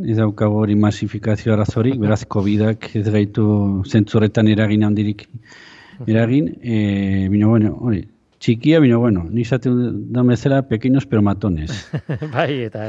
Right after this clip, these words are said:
Speaker 2: ez da, ez da gutxia horako. Egia esan,
Speaker 1: Mm.
Speaker 2: gainera, gaur egungo zientzia, hori beti esaten dugu, ez? Eh, gaur egungo zientzian beti ari zarete, eh, kolaboratzen urruti dagoen jendearekin, ez dakiz zer, eta zure kasuan,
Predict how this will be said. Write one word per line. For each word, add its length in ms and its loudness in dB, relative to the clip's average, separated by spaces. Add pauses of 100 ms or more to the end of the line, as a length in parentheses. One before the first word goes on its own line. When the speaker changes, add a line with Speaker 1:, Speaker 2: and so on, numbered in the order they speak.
(160)
Speaker 2:
ez 240 -12
da, 360 -10 (320)
ez 100 -4
da 80 2
gutxia 360 -2
horako. 420 -6 (220)
Egia 260 -8
esan, 200 -6 (200)
Speaker 1:
Mm. 40 -4 (260)
Speaker 2:
gainera, 360 -2 (240)
gaur 260 -8
egungo 320 -6
zientzia, 380 -8
hori 120 -10
beti 220 -12
esaten 300 -16
dugu, 220 -14
ez? 120 -12
Eh, 180 -12
gaur 220 -10
egungo 360 -8
zientzian 480 -8 (400)
beti 600 -8
ari 260 -14
zarete, 440 -8
eh, 520 -6 (380)
kolaboratzen 560 -8 (640)
urruti 340 -10
dagoen 280 -10
jendearekin, 640 -10
ez 80 -12
dakiz 160 -12
zer, 120 -8
eta 180 -12
zure 240 -6
kasuan, 460 -6